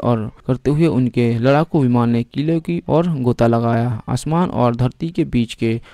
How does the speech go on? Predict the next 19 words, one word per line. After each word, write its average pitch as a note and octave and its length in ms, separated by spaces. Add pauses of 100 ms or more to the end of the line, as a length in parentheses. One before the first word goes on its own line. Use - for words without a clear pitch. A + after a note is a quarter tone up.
घासापान D3+ 480
युद्ध B2 280
हुआ। A#2+ 360
अंजलि E3 400
की E3 140
सूक्ष्म D3 400
राजनीति C3+ 480
और B2+ 200
तारा C3+ 360
का B2+ 180
निपुण C3+ 440 (340)
संचालन C3+ 480
दर्शकों A#2+ 380
को A2+ 260
धूल C#3+ 300
चटा B2 360
रहा A#2 300
था। A#2 400
उनके B2+ 420